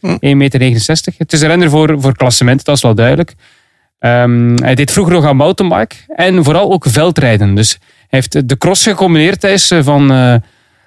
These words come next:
Speaker 2: van nieuweling tot de tweede jaar junior, eh, gecombineerd met de weg. Maar was er duidelijk niet top, zegt hij zelf. Ehm, ik had iets te weinig inhoud voor, eh, voor het veld, maar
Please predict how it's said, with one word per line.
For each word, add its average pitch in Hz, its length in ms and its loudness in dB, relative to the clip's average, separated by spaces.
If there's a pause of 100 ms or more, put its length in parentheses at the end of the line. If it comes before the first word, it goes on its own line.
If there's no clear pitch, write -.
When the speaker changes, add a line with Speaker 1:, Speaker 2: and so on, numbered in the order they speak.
(280)
Speaker 2:
van 117 340 0
nieuweling 160 420 2
tot 160 160 -2
de 151 80 -2
tweede 165 240 0
jaar 143 160 2
junior, 151 380 2 (180)
eh, 139 180 2
gecombineerd 147 440 0
met 156 160 0
de 135 60 0
weg. - 280 -2 (520)
Maar 139 160 -2
was 151 160 0
er 151 120 -2
duidelijk 151 300 0
niet 143 200 -2
top, 165 180 -4
zegt 170 180 -4
hij 143 100 -2
zelf. 127 340 -2 (180)
Ehm, 147 420 0
ik 135 140 -6
had 143 120 -2
iets 165 160 -2
te 165 60 0
weinig 131 200 0
inhoud 151 300 0
voor, 139 220 0
eh, 123 80 2
voor 120 120 0
het 117 140 -4
veld, 139 320 -2
maar 127 340 0